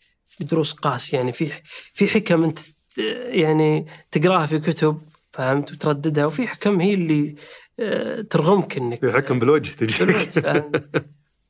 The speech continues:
Speaker 1: إنه لا تبني آمال كثير على المستقبل.
Speaker 2: مم.
Speaker 1: فهمت؟ لا ترسم أشياء كثير على المستقبل.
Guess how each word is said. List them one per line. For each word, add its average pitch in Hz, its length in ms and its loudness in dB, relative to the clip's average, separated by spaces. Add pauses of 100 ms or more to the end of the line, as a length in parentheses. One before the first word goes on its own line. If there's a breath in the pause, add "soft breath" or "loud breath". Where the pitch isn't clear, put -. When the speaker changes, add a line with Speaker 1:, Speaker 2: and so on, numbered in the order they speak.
(280)
Speaker 1:
إنه 190 160 2
لا 233 120 2
تبني 160 380 2
آمال 165 280 2
كثير 175 240 -2
على 131 60 -8
المستقبل. 131 500 -12 (460)
Speaker 2:
مم. 110 200 -2 (180)
Speaker 1:
فهمت؟ 127 340 -10 (880)
لا 170 180 4
ترسم 156 400 -2
أشياء 147 220 -4
كثير 151 200 -4
على 131 60 0
المستقبل. - 320 -10